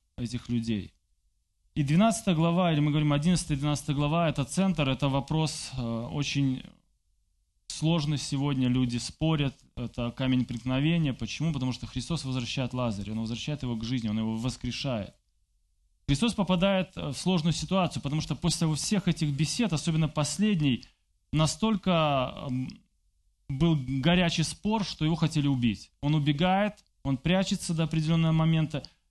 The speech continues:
и в это время он узнает, что его друг умер. И у него дилемма.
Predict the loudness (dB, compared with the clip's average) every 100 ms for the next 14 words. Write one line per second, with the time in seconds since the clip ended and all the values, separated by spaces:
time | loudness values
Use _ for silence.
0 | _ 2 2 4 2 2 2 4 4 4
1 | 4 2 2 0 0 0 2 0 0 2
2 | 0 0 -8 _ _ _ _ _ -2 4
3 | 6 6 6 4 4 2 -2